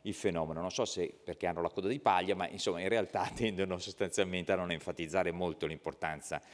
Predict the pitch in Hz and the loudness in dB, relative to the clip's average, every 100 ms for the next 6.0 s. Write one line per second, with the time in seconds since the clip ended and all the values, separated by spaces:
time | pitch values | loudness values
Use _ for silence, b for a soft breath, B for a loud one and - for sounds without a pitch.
0 | B B 82 - 82 - 85 73 - 80 | B B -8 0 0 0 -2 -4 -6 -8
1 | 80 76 - - 67 62 69 B B B | -6 -4 -6 -6 -4 -6 -10 B B B
2 | - 226 185 117 160 180 123 - 120 - | -2 2 4 4 2 2 -2 0 -2 -2
3 | 95 110 120 - 135 156 160 82 69 - | -2 -2 -2 -4 -6 -4 -2 -2 -2 -6
4 | 73 67 120 - 160 - 151 131 82 82 | -8 -4 -4 0 -2 0 0 2 0 0
5 | 117 - 110 110 139 107 85 78 69 | -2 0 0 2 0 -2 -2 0 -2